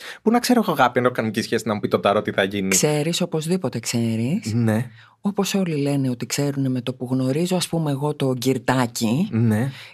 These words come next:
Speaker 2: ξαφνικά την έχω δει, επειδή έχω μία ανάγκη μέχρι εκεί που δεν πάει άλλο, ότι αυτός είναι η καρμική μου σχέση.
Speaker 1: Ναι, αλλά αυτό είναι delusion, αγάπη.
Speaker 2: Η νευροσούλα μου μπορεί να είναι αυτό.
Speaker 1: Έχεις μπει στο Delusions Lounge και την έχεις αράξει.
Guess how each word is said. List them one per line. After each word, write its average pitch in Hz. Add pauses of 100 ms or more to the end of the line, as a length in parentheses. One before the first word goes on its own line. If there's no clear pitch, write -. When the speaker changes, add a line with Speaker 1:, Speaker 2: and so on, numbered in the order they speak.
Speaker 2:
ξαφνικά 151
την 170
έχω 165
δει, 143
επειδή 135
έχω 139
μία 135
ανάγκη 127
μέχρι 123
εκεί 120
που 113
δεν 113
πάει 113
άλλο, 104 (440)
ότι 180
αυτός 233
είναι 247
η -
καρμική 226
μου 262
σχέση. 131
Speaker 1:
Ναι, 110
αλλά 120
αυτό 127
είναι 143 (1080)
delusion, 90
αγάπη. 71 (340)
Speaker 2:
Η 160
νευροσούλα 185
μου 139
μπορεί 123
να 120
είναι 117
αυτό. 110
Speaker 1:
Έχεις 104
μπει 107
στο 113
Delusions 98 (180)
Lounge 87
και 135
την 127
έχεις -
αράξει. 117